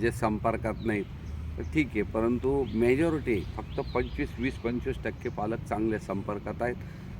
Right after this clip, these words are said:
पंच्याहत्तर टक्के पालक असे संपर्कात नाही. त्यांचं काम, त्यांचं व्यवसाय, मुलाबद्दल कधी आत्मीयता, चौकशी नाही, आणि म्हणून काय करावं असा निर्णय चार दोन दिवसात आम्ही घेऊ.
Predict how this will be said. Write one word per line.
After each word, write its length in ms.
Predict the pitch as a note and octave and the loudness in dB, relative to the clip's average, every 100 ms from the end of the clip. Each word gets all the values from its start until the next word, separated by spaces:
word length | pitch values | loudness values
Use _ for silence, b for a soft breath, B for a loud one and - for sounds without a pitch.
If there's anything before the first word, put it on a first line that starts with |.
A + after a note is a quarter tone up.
| - G#2+ | -6 0
पंच्याहत्तर 520 | A2 - B2+ - B2 - | 0 2 -2 0 -2 0
टक्के 260 | B2 - A#2 | -4 -2 -2
पालक 360 | G2+ G#2+ A2+ | 0 -2 -2
असे 220 | G#2 - | -4 -6
संपर्कात 520 | G#2 G2+ G2 G#2 F#2+ G#2+ | -4 -4 -2 -2 -2 -2
नाही. 140 | G#2+ | 0
त्यांचं 280 | A#2 A#2 A#2+ | 0 0 -2
काम, 420 | - A2+ A2 A2 | -2 0 2 2
त्यांचं 420 | G2+ G#2 G2+ G2 G2 | 0 -2 -2 -4 -4
व्यवसाय, 560 | G2 G2 F#2 F#2 F#2 - B B - F#2+ | -2 -2 -4 -4 -6 -8 B B -10 -2
मुलाबद्दल 580 | G#2 A2 G#2+ A2 G#2 G#2+ A2 | 2 4 4 2 2 0 0
कधी 200 | G#2+ G#2 | 2 2
आत्मीयता, 540 | G2 - G#2 F#2 G2+ | 0 0 -2 0 -2
चौकशी 580 | - G2+ F#2 F#2 - F#2 | 0 -2 0 -4 -2 -4
नाही, 200 | F2+ F2+ - - - - - - E2 | -4 -6 -10 -12 -12 -12 -12 -12 -4
आणि 140 | F#2+ | -2
म्हणून 400 | F#2+ A2+ C3+ D3 - - - - - - - - A#2+ | 2 2 4 0 -2 -10 -12 -12 -14 -14 -14 -6 2
काय 180 | B2 | 2
करावं 320 | A#2 A#2 A2+ A2 | 2 2 2 2
असा 180 | - | 0
निर्णय 360 | G2+ G#2 G#2+ A2+ | 0 0 2 0
चार 280 | - G2 G2 | -2 -4 -2
दोन 220 | G2+ G2 | -2 0
दिवसात 380 | G2+ F#2+ F2+ F2+ | -2 -2 -4 -2
आम्ही 220 | F#2+ F2+ F#2 | -2 -4 -2
घेऊ. 180 | G#2+ | -2